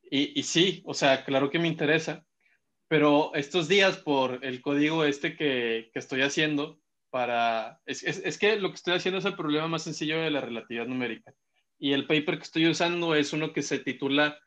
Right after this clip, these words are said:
Introducción a la relatividad numérica. Entonces, yo me puse a leerlo todo y primero te da una introducción a,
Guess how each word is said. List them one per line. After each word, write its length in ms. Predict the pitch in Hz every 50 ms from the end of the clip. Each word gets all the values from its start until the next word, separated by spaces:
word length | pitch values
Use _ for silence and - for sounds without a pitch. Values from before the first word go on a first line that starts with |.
| _ _ _ _
Introducción 800 | 143 139 135 127 139 139 135 139 131 127 - 156 147 147 147 160
a 60 | 165
la 120 | 160 160
relatividad 540 | 143 135 123 120 117 - - 123 123 120 117
numérica. 460 | 139 147 165 202 208 202 - - 127
Entonces, 500 | 123 127 131 135 127 - 147 143 - - _ _ _ _ _ _ _ _
yo 100 | - 147 143
me 100 | 147 147
puse 240 | 147 165 160 -
a 40 | 185
leerlo 380 | 185 180 170 165 165 180 175 170
todo 380 | 190 180 180 175 190 - _ _ _ _ _ _ _ _
y 80 | 143 139
primero 380 | - 143 139 135 131 135 135
te 80 | - 165
da 120 | 156 151
una 120 | 151 151 165
introducción 840 | 165 165 165 185 175 165 147 147 - 156 147 143 143 151 160 - -
a, 400 | 151 139 131 123 120 117 - -